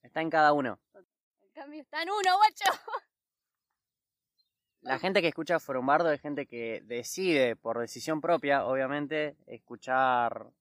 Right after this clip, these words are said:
Speaker 1: a dos boludos hablando de, de lo que les
Speaker 2: A
Speaker 1: pinte.
Speaker 2: dos boludos en el campo escuchando lo que les pinte, ¿eh?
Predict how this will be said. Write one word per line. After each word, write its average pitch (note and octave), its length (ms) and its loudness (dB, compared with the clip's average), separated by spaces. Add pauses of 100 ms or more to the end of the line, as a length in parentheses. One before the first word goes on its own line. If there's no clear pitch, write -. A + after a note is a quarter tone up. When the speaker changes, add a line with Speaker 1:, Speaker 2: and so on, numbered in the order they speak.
Speaker 1:
a A2+ 120 -2
dos B2+ 240 2
boludos B2+ 540 2
hablando B2+ 360 0
de, A#2 120 -2 (640)
de A2+ 80 -10
lo A#2 100 2
que A#2 120 -2
les A#2 120 -4
Speaker 2:
A - 60 -10
Speaker 1:
pinte. D4 300 2
Speaker 2:
dos - 80 2
boludos B3+ 280 -2
en A#3+ 60 -4
el G#3+ 160 -8
campo B3 360 -8
escuchando G#3+ 360 -16
lo G3+ 80 -12
que F#3+ 100 -12
les G3 140 -16
pinte, G#3 360 -20
¿eh? A#3 120 -20